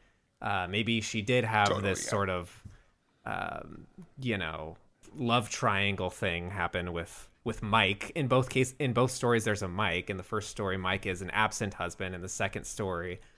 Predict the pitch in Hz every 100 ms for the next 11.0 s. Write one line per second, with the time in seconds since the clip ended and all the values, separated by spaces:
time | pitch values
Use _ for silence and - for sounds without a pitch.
0 | _ 113 104 95 - 98 90 87 113 98
1 | - 98 98 90 92 165 135 101 90 104
2 | 95 90 87 85 90 82 85 - - 127
3 | _ _ _ _ - 117 98 95 87 143
4 | 143 101 90 85 90 85 85 147 135 -
5 | 78 101 - _ _ - - 87 82 80
6 | 76 - _ _ - - 117 127 123 117
7 | 120 107 92 107 - - - 117 110 101
8 | 98 95 80 80 - - _ _ 113 101
9 | 90 95 117 98 104 95 - 98 85 82
10 | 87 82 80 82 80 85 76 82 - -